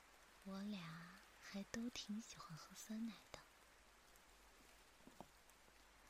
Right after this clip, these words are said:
结果那天啊，不知道你怎么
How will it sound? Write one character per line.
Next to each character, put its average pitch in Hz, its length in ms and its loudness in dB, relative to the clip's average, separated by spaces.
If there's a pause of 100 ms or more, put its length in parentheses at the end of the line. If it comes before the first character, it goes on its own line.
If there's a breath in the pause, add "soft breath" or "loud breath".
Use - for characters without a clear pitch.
(720)
结 - 160 8
果 208 160 10
那 190 200 6
天 - 360 4 (120)
啊， 175 220 -6 (880)
不 - 80 10
知 - 160 12
道 214 180 12
你 208 220 10
怎 - 140 4
么 139 60 4